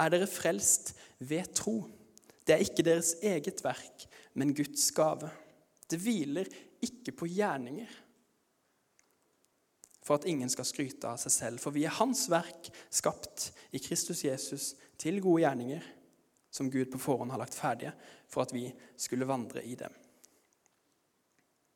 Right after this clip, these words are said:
Det handler ikke om hva vi presterer, om hvor rent vi har det, eller hvor mye vi kan, eller hva vi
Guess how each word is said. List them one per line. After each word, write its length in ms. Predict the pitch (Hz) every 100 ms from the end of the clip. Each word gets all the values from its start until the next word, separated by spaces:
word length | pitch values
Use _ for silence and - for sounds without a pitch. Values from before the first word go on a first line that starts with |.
| _ _ _ _ _ _ _ _ _
Det 160 | -
handler 340 | 240 196 139 151
ikke 160 | -
om 120 | 113 208 - - 156
hva 160 | 175 185
vi 80 | 165 156
presterer, 600 | 170 - - 143 143 135 - - _ -
om 140 | 160
hvor 140 | 165 175
rent 300 | 156 156 151
vi 140 | 151 143
har 200 | 131 123
det, 80 | 131 127 - -
eller 100 | 139
hvor 160 | 147 165
mye 160 | 156 139
vi 60 | 139
kan, 240 | - 123 127 127 - - -
eller 160 | 135
hva 140 | 143 147
vi 140 | 143